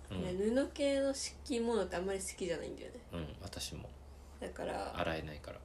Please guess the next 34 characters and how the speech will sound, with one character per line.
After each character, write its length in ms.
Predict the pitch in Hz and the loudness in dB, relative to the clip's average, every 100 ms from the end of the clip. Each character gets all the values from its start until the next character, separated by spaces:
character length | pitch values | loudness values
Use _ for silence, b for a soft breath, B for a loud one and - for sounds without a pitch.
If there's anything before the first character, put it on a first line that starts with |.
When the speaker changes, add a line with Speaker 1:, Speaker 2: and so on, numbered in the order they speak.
| - - | -6 4
Speaker 2:
そ 200 | 196 180 | 6 6
う 40 | |
そ 140 | 185 175 | 4 0
う 40 | |
そ 160 | - 175 | 0 -2
う。 100 | 156 | 0
ま 80 | 160 | 0
あ、 40 | |
Speaker 1:
う 20 | |
ん。 40 | 190 | 8
Speaker 2:
洗 140 | 247 277 | 10 10
え 40 | |
る 100 | 294 | 8
ん 60 | 277 | 6
だ 80 | 262 | 6
け 120 | 240 | 6
ど、 320 | 277 254 - | 6 6 4
Speaker 1:
う 60 | - | 0
ん。 240 | 78 65 - - - - - - | -6 -6 -10 -14 -16 -16 -16 -12
Speaker 2:
気 180 | - 185 | 0 4
が 160 | 175 170 | 6 4
重 200 | 165 165 | 2 -2
い 40 | |
っ 20 | - | -6
て 160 | - | -8
い 40 | 190 | -6
う 40 | |
か、 60 | - | -2
Speaker 1:
う 40 | 175 | 0
ん 20 | |
う 40 | |
ん 20 | |
う 40 | |
ん。 40 | 170 | 0